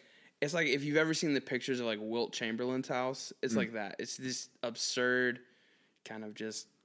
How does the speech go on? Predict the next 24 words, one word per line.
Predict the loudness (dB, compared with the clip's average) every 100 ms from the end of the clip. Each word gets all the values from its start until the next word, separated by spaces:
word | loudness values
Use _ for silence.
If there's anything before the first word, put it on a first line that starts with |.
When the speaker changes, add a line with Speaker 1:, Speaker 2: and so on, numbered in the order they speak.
| -14
Speaker 1:
gross | -8 -4 -2 0 -2 -4
looking | -6 -4 -4 -4
seventies | -4 -4 -4 -6 -6
houses. | -6 -6 -4 0 0
Like, | 4
Speaker 2:
<laughs> | 6 6 4 2 0 -4 -20 -20 -8
Speaker 1:
it's | -4
like, | -4 -4
uh, | -8 -8 -12 -16 -12
all | -4 -2 -2
that | -8
kind | -10 -8
of | -6
stuff. | -6 -6 -8 -14 -16 -2
Speaker 2:
My | 2 4 2
grandma | 0 -2 2 4 4 4 2 0
actually | -2 -4
kept | -2 -2 2
her | 2 2 2
orange, | 2 2 4 4 2 0 -4
like, | -2 -2 -2
and | -2 0
yellow | 0 2 2 2 2 2 -2
couches, | -2 -2 0 -2